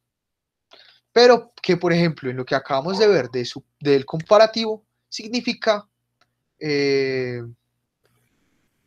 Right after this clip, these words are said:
eh, que. Entonces, por, miremos este ejemplo. Er ist als mein Bruder. Él es como mi hermano.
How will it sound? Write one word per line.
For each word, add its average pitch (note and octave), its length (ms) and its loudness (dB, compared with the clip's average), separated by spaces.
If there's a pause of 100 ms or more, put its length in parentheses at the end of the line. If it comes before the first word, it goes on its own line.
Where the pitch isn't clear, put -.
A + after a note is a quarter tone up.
(720)
eh, C#3 720 2
que. - 360 2 (2000)
Entonces, - 260 2
por, - 180 0
miremos F#3 400 2
este G#3 200 2
ejemplo. F#3 380 0 (580)
Er G#3+ 320 4
ist - 580 0 (160)
als F3+ 340 2
mein G#3 340 -2
Bruder. E3+ 440 -8 (600)
Él A#3+ 320 4
es F3 140 -2
como G3 260 -4
mi E3 120 -4
hermano. B2+ 420 -4